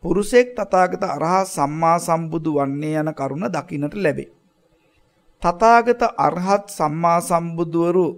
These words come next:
දෙනමක් පෙරපසු නොවි එක් අවස්ථාවේ එක් ලෝක ධාතුක උපදින්නාහ. ධර්මය හෝ දෙසන්නා යන කරුණ දකින්නට නොලැබේ. එක් තථාගත අරහත් සම්මා සම්බුදුවරයෙක් පමණක්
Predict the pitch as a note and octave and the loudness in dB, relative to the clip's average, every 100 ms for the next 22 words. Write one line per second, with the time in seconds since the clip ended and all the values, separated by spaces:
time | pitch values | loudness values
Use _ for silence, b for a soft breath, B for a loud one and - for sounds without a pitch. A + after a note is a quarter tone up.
0 | - - B2+ C3+ D#3 G3 C4 - _ _ | -12 -8 -4 0 2 2 0 -4 _ _
1 | _ _ _ _ - D3 E3 F#3+ F#3+ F#3+ | _ _ _ _ 2 4 4 2 0 0
2 | F#3+ F3 F#3 B3 A#3 - - C#3 - F3 | 0 0 0 0 -2 -6 -6 -6 -2 2
3 | F3+ F3+ F3+ - F#3 F#3+ A3 C4 - - | 4 2 -2 0 4 4 4 2 -2 -12
4 | - C3 _ A#3 A#3 A3+ F#3 D#3+ D#3 D#3 | -12 -12 _ 6 8 8 4 4 4 2
5 | D#3 - A#2+ F3 E3 F3+ F3 E3+ D#3+ C3+ | -6 -6 2 2 4 0 4 6 6 4
6 | - - _ _ _ _ _ _ _ _ | -4 -10 _ _ _ _ _ _ _ _
7 | C#3 D3 F#3+ G#3+ A#3 A3 G#3+ E3 D#3 F#3 | 2 2 2 0 0 2 2 0 0 0
8 | F#3 F3+ F3 E3 E3 - C3+ D3 A#3 G3+ | 2 2 2 2 -2 -2 -2 0 -2 -2
9 | C#3+ C#3 - G3 - E3+ D3+ B2+ B2 _ | -4 -4 -6 -6 -4 2 2 2 -10 _
10 | _ _ _ _ _ _ _ _ _ - | _ _ _ _ _ _ _ _ _ 0
11 | G#3+ - - B3+ B3 B3 A#3+ - - D#3 | 0 0 -4 2 4 4 0 -6 -4 0
12 | F3 G3+ G3+ - C#3+ D#3+ E3+ F3+ F3+ E3+ | 2 2 0 -4 -4 0 0 2 0 -2
13 | E3 E3 D#3+ E3 E3 E3 A3 B2+ - D#3+ | -2 -2 0 2 2 -2 -4 -2 0 2
14 | C#4 - _ | 0 -2 _